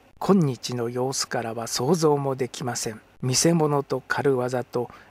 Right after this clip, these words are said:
水茶屋と、そして大道商人と、隙間もなく押し並んだ中に、江戸の勇敢人と、道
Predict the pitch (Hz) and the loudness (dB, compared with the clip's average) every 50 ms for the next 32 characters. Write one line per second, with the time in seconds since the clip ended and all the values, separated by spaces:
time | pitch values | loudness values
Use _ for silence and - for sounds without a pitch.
0 | - - 131 135 131 180 175 143 151 151 127 107 117 - - 123 117 - _ _ | -4 -2 0 0 2 2 2 2 2 0 0 -4 -8 -8 -8 -8 -8 -10 _ _
1 | _ _ _ _ _ - - - 139 - - - 143 131 123 123 127 156 175 156 | _ _ _ _ _ -6 -2 -2 0 -2 0 0 0 0 0 2 2 2 2 2
2 | 147 160 160 156 143 - 170 151 139 127 120 113 113 117 - - - 127 120 - | 2 2 2 2 2 2 2 2 2 0 -4 -6 -6 -8 -8 -8 -6 -6 -6 -8
3 | - - - - - - - - - - - 175 170 170 160 160 151 151 151 151 | -12 -20 -20 -20 -20 -10 -4 -4 -2 0 2 4 4 4 4 4 2 2 2 0
4 | - - - 123 123 - - 147 147 147 143 147 143 143 139 127 120 120 117 113 | -2 -2 -4 -2 -2 -2 -2 -2 0 0 0 0 0 -2 -2 -4 -4 -6 -6 -6
5 | 120 117 - - 113 104 110 113 117 _ _ _ _ _ _ _ _ _ - 131 | -6 -6 -6 -6 -8 -8 -8 -12 -14 _ _ _ _ _ _ _ _ _ -4 -2
6 | 135 143 156 156 156 156 151 143 139 135 160 185 - - 156 151 151 143 131 123 | 2 2 4 4 4 2 2 2 2 2 2 2 2 2 0 2 2 0 -2 -4
7 | 123 113 113 117 - - - - - - - - _ _ _ _ _ _ _ _ | -6 -8 -8 -8 -8 -10 -10 -10 -12 -16 -20 -20 _ _ _ _ _ _ _ _
8 | - 135 | -4 -4